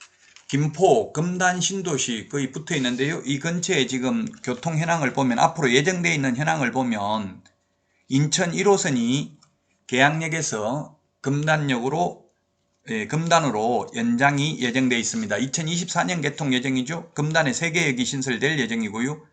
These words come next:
그 다음에 인천 이 호선이 독정역에서 킨텍스를 거쳐서 일산까지 연장이 예정돼 있습니다. 그리고 서울 오호선을 지금 방화역에서 김포, 장기역,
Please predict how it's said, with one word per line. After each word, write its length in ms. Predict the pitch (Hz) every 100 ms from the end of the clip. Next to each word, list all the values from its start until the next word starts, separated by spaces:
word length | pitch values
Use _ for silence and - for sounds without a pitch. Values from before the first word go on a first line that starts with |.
| _ _ _ _ _
그 80 | -
다음에 200 | 147 143
인천 380 | 120 135 139 170
이 100 | 160
호선이 460 | 196 190 139 120 113
독정역에서 800 | 156 - 180 175 131 123 113
킨텍스를 580 | - 170 170 185 - 131
거쳐서 320 | 131 123 110
일산까지 640 | 117 147 156 165 143 135 113
연장이 640 | 110 113 131 139 156 - _
예정돼 480 | 120 147 175 165 123
있습니다. 800 | 104 - 107 95 95 107 135 - _ _ _ _ _ _ _ _ _ _ _ _
그리고 240 | 139 143
서울 300 | 131 185 185
오호선을 720 | 156 180 180 165 131 113 -
지금 280 | - 131 120
방화역에서 960 | 113 123 147 156 151 151 117 117 113 -
김포, 580 | 123 127 - 123 104 -
장기역, 760 | 113 117 120 135 123 104 -